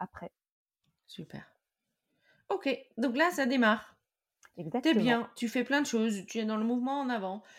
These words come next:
Speaker 2: Tu as, hem, plein de clients qui arrivent, tu t'organises, tu mets tout en place et puis ton agence commence à marcher. Combien de temps tu, tu fais ça ?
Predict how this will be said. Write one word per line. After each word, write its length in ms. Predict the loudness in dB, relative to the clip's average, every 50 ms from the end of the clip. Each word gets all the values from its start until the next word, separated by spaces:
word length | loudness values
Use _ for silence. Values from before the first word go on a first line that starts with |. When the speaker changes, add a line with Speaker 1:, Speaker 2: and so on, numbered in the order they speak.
| -20 -20 -16 _ -2
Speaker 2:
Tu 60 | 0
as, 280 | 2 2 2 2 2
hem, 680 | 0 -2 -2 -4 -4 -6 -6 -8 -10 -12 -12 -14 -16 -18 -20 _ _ _ _ _ _ _ _ _ _ _ -20 -20 -20 -10
plein 160 | -6 -2 0 0
de 100 | 0 0
clients 260 | -2 -2 -4 -4 -4
qui 200 | -4 -4 -2 0
arrivent, 380 | 2 4 4 4 4 4 2 0
tu 140 | -4 -6 -4
t'organises, 800 | -2 -2 -2 0 0 2 2 4 4 4 4 4 2 -2 -6 -6
tu 140 | -4 -2 -2
mets 140 | -2 -2 -2
tout 140 | -2 -2 -2
en 100 | -2 -2
place 320 | 0 0 0 0 0 0
et 80 | -4 -2
puis 160 | -2 -2 -2
ton 180 | -2 -2 -4 -2
agence 480 | -2 -2 0 0 0 0 -2 -6 -10 _ _ _ _ _
commence 340 | -6 -4 -2 -2 -2 -4 -4
à 60 | -4
marcher. 360 | -4 -4 -4 -4 -6 -8 -6 -4
Combien 260 | -2 0 0 0 0
de 60 | 0
temps 260 | 0 0 0 0 -2
tu, 800 | -2 -4 -2 -2 0 0 -2 -2 -2 -4 -4 -6 -8 -8 -10 -12 -12 -12 -12 -12 -10
tu 100 | -10 -8
fais 120 | -6 -6
ça ? 240 | -6 -6 -8 -12 -14